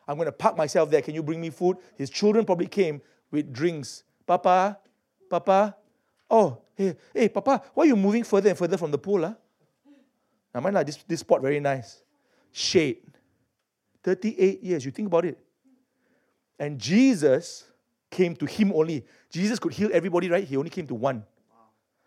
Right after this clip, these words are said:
I think he resigned to the fact that he will never get to the pool. But he's waiting there anyway. Thirty-eight years. Friend,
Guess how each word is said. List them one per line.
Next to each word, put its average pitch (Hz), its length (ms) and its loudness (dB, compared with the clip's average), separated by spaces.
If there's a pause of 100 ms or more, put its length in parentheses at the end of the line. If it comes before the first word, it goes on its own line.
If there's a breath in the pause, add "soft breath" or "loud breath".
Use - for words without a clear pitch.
(680)
I 160 220 4
think 175 440 -6
he - 220 -10
resigned 120 600 -8 (840)
to 139 80 -10
the 127 80 -8
fact 156 200 -2
that 120 80 -10
he 123 100 -12
will 120 100 -8
never 139 220 -6
get 131 200 -8
to 117 60 -14
the 110 80 -12
pool. 110 340 -12 (840)
But 123 120 -8
he's 117 100 -16
waiting 127 260 -8
there 131 140 -4
anyway. 113 320 -8
Thirty-eight 247 800 -8
years. 240 640 -4 (760)
Friend, 247 360 4